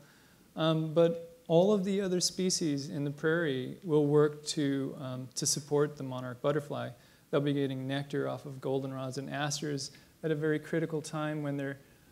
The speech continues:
beginning their migration back down to a very remote area in, um, near Mexico City. How they know how to get to Mexico City, I'll never know, because they will have ha-, just hatched out within a month or two prior. So, uh, it's one of the great mysteries of the world.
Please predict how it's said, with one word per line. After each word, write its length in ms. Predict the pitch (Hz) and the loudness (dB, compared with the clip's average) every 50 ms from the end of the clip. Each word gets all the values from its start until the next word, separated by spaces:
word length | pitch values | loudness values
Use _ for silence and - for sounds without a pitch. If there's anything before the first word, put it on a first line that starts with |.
| - - - - | -20 -20 -4 0
beginning 420 | - 165 147 170 170 180 185 180 | 2 4 4 6 6 6 6 4
their 120 | 170 156 151 | 4 2 2
migration 640 | 147 147 143 143 135 139 143 151 143 147 156 139 | 0 0 0 2 4 4 4 4 4 0 -4 -6
back 300 | 135 131 135 131 131 135 | -4 -2 -2 -2 -4 -4
down 260 | - 147 143 139 139 143 | -6 -4 -4 -4 -4 -4
to 400 | - - 143 135 135 143 - - - | -2 -2 -2 -2 -2 -4 -6 -10 -8
a 200 | 156 139 135 139 | -8 -8 -8 -6
very 280 | 139 131 135 139 143 | -4 0 0 2 2
remote 400 | 143 139 135 135 135 135 135 147 - | 2 0 0 0 0 -2 -2 -2 -4
area 440 | 180 139 139 139 139 139 131 123 127 - 185 | -2 0 0 2 2 2 0 -2 -4 -6 -8
in, 260 | 143 135 131 131 131 | -8 -6 -6 -8 -8
um, 260 | 131 127 123 127 143 - - _ _ - | -10 -12 -12 -12 -14 -16 -20 _ _ -4
near 140 | 165 147 139 | -2 -2 -2
Mexico 460 | 139 135 135 - - 143 - 147 135 | -2 -2 -4 -6 -6 -4 -4 -2 -2
City. 440 | 123 - - 156 151 139 127 123 120 - - - - - - - - - _ _ _ _ _ _ _ _ - | 0 0 2 2 2 2 0 -2 -4 -10 -16 -20 -20 -20 -20 -20 -20 -20 _ _ _ _ _ _ _ _ -10
How 220 | - - 143 143 | -4 0 0 2
they 160 | 147 147 143 | 2 0 0
know 160 | 135 135 143 | -2 -4 -4
how 140 | 135 143 139 | -6 -6 -4
to 80 | 135 131 | -4 -4
get 200 | 127 139 135 135 | -2 -4 -4 -4
to 200 | - - 135 127 123 | -4 -6 -6 -6 -6
Mexico 460 | 127 123 127 - - - - 127 120 | -6 -8 -8 -10 -10 -8 -8 -8 -6
City, 340 | 120 - - 123 123 123 120 | -6 -4 -4 -2 -2 -2 -2
I'll 120 | 123 123 | -4 -6
never 240 | 123 123 127 120 123 | -6 -6 -4 -4 -2
know, 260 | 123 135 147 160 160 | -2 0 0 2 2
because 460 | 151 143 139 - 143 143 139 - - - - - - - - - - - - - - - - - - | 0 0 2 4 4 4 2 0 -2 -6 -10 -16 -16 -16 -16 -16 -18 -20 -20 -20 -20 -20 -20 -4 2
they 240 | - 175 170 170 160 | 6 8 8 8 8
will 260 | 180 180 175 180 180 | 6 8 8 10 12
have 160 | 175 180 175 | 12 10 10
ha-, 120 | 147 175 170 | 10 8 6
just 260 | 165 165 175 165 - | 8 8 8 8 10
hatched 320 | 175 165 165 160 160 - | 10 10 10 8 6 4
out 280 | 180 175 196 233 202 170 | 4 6 6 6 6 6
within 440 | 156 165 165 165 170 170 165 165 - | 6 6 8 6 6 4 4 2 2
a 100 | 165 147 | 0 0
month 300 | 151 151 156 170 170 170 | 2 4 4 4 4 4
or 80 | 180 165 | 2 2
two 220 | 160 - 175 165 | 4 4 2 2
prior. 440 | 147 151 165 160 185 185 151 131 131 | 2 2 2 2 2 2 0 0 -2
So, 440 | 131 - - 165 151 147 143 143 143 | -4 -2 0 0 2 2 2 0 0
uh, 220 | 139 151 143 143 147 | -2 -4 -4 -4 -4
it's 300 | 151 143 143 - - - | -6 -6 -6 -8 -8 -4
one 160 | 170 160 160 | -2 -2 0
of 100 | 156 147 | 0 0
the 160 | 147 147 147 | 0 0 0
great 320 | 143 139 147 151 156 156 - | 0 0 2 2 2 2 2
mysteries 520 | 165 156 160 156 - - 165 143 139 131 | 0 -2 0 -2 -2 -2 -2 -2 -2 -2
of 120 | 147 143 139 | -4 -6 -6
the 100 | 147 143 | -6 -6
world. 440 | 139 151 165 165 151 147 143 135 | -4 -4 -4 -6 -6 -8 -10 -14